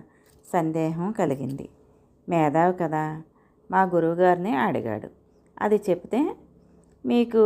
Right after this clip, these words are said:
సందేహం తీరిపోతుంది. వ్యాస మహర్షి, శ్రీకృష్ణుడు శివుని ఆరాధించడం ఏమిటి? చాలా ఆశ్చర్యంగా ఉంది.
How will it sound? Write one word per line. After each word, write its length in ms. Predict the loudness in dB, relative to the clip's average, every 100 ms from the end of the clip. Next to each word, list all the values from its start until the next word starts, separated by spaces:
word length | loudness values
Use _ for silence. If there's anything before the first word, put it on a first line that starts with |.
| 4 2
సందేహం 560 | 0 0 0 0 -2
తీరిపోతుంది. 840 | -2 -4 -4 -8 -12 -12 -14 -16 -18 -20 _ _ _ _ -2
వ్యాస 320 | 0 0 -2
మహర్షి, 520 | -2 -2 -4 -4 -2 -2 -4 -12 -20 -20 _ _ _ _ _ _
శ్రీకృష్ణుడు 800 | -4 0 2 2 -2 0 -2 0 -2 -6 -12 _ _ _
శివుని 460 | -4 0 2 2 2 0
ఆరాధించడం 720 | 0 0 0 0 -4 -4 -6 -6
ఏమిటి? 400 | -8 -8 -8 -8 -10 _ _ _ _ 0
చాలా 220 | 2 4
ఆశ్చర్యంగా 600 | 2 0 -2 -2 0 0 0
ఉంది. 360 | -2 -6 -8